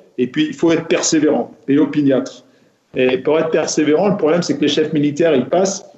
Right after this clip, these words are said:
et ils ne font donc une continuité. Heureusement, on, on, a, on arrive à peu près à assurer cette continuité dans l'effort. Sinon, euh, effectivement, on, on ne pèserait pas lourd dans, dans l'équation.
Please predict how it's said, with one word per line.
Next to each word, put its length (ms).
et 80
ils 60
ne 60
font 220
donc 220
une 160
continuité. 680
Heureusement, 580
on, 260
on, 20
a, 240
on 60
arrive 320
à 80
peu 160
près 180
à 40
assurer 320
cette 260
continuité 640
dans 140
l'effort. 480
Sinon, 600
euh, 160
effectivement, 480
on, 320
on 60
ne 80
pèserait 400
pas 120
lourd 240
dans, 280
dans 160
l'équation. 460